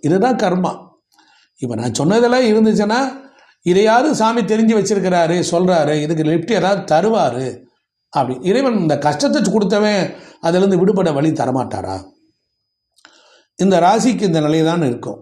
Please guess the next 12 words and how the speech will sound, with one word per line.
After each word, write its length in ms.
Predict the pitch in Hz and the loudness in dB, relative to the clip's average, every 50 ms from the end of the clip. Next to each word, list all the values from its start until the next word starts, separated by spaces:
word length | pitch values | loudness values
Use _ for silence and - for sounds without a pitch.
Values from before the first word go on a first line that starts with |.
| - _ _ - | -20 _ _ -4
எப்போதும் 520 | 147 147 - 220 220 226 240 269 302 262 214 | -4 -2 0 2 2 4 4 2 2 2 2
ஒரு 100 | 170 143 | 0 0
சோகம் 500 | - - 156 165 180 180 185 196 185 - | -2 -2 -2 0 0 0 0 -2 -2 -4
உங்ககிட்ட 360 | 135 131 131 120 110 110 - 160 | -4 -4 -4 -4 -4 -4 -2 -2
இருந்துகிட்டே 500 | 135 110 110 123 123 127 110 110 120 123 131 | -2 -2 -2 -4 -6 -6 -8 -6 -4 -2 0
இருக்கும். 340 | 131 - - - - - - _ _ _ _ _ _ _ _ _ _ _ _ _ _ _ - | 0 -2 -4 -8 -14 -20 -20 _ _ _ _ _ _ _ _ _ _ _ _ _ _ _ -2
அதிகமாக 580 | 165 190 254 247 262 240 202 175 165 180 180 | 0 2 2 2 2 2 2 0 0 0 -2
செலவு 320 | - - 147 156 170 180 - | -2 -2 -2 0 0 0 0
செய்ய 280 | - 127 117 117 135 | -2 -2 -2 -2 -4
மாட்டீங்க, 440 | 131 117 110 104 110 117 101 - 95 95 - - - _ _ _ _ _ _ _ _ _ _ _ _ | -4 -4 -4 -4 -6 -6 -8 -6 -8 -10 -10 -12 -16 _ _ _ _ _ _ _ _ _ _ _ _
உணர்ச்சி 340 | 165 214 247 277 - - 262 | 0 2 2 2 0 0 0
வசப்படுவீங்க, 720 | 208 160 - - 160 135 143 123 120 120 117 104 92 90 | 0 0 0 -2 -4 -4 -4 -4 -4 -6 -6 -6 -8 -10